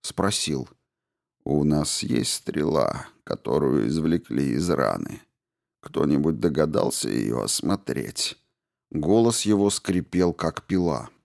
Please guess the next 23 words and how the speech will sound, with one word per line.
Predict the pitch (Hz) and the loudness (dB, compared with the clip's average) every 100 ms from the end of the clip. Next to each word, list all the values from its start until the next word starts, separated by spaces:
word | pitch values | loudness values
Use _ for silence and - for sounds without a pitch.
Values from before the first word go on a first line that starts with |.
| _ _ - | _ _ 2
Инесс | 92 92 87 80 | 6 6 6 4
осознала, | 87 80 85 78 82 85 101 101 | -2 0 0 0 2 4 4 2
что | 101 - | 0 -2
все | 82 - - 71 | -4 -4 -4 -2
молчат. | 76 78 - - 60 - - _ _ _ _ _ _ | -2 -4 -4 -4 -6 -8 -20 _ _ _ _ _ _
Зрение | 82 92 113 127 117 107 104 | 0 4 6 6 8 8 8
её | 98 95 | 6 4
сейчас | - 95 - 87 - | 2 -2 0 0 0
ослабело, | 85 - 95 92 82 65 60 - | -4 0 0 0 0 0 -2 -4
но | - 85 | 0 4
она | 82 85 80 | 6 4 2
заметила, | 80 82 87 92 110 104 | 2 4 4 2 2 2
как | 104 95 - | 2 -2 0
переглянулись | 101 95 87 87 82 82 90 - | 2 4 4 6 6 6 4 0
три | - 80 | -2 -2
придворных | 73 80 76 76 69 73 73 | 0 -2 0 0 0 0 -2
лекаря. | 73 64 - 50 50 - _ _ _ _ | -2 -4 -6 -12 -12 -18 _ _ _ _
"Она | 78 90 117 | -2 2 2
здесь", — | 120 98 95 95 - - _ _ _ - | 2 4 4 4 0 -4 _ _ _ -4
откликнулся | 76 - 80 82 98 95 - 87 | -2 2 2 2 2 2 2 2
Гонзалес | 87 87 76 73 78 78 | 4 4 2 2 0 2
де | 82 | 2
Радо. | 76 69 62 50 | 2 0 -4 -10